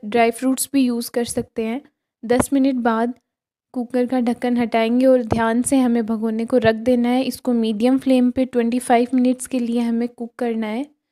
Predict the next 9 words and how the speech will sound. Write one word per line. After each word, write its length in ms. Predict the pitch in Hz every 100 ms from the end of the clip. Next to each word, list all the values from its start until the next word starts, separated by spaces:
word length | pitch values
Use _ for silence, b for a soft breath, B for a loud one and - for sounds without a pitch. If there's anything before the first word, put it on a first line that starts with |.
| _ _ 226
आप 220 | 233 233
किसी 240 | 262 269
टूथपिक 460 | 247 233 - - 247
से 160 | 269
चेक 320 | 254 233 233 233
भी 120 | 262
कर 140 | 240
सकते 380 | 233 254 240 -
हैं। 200 | 220 233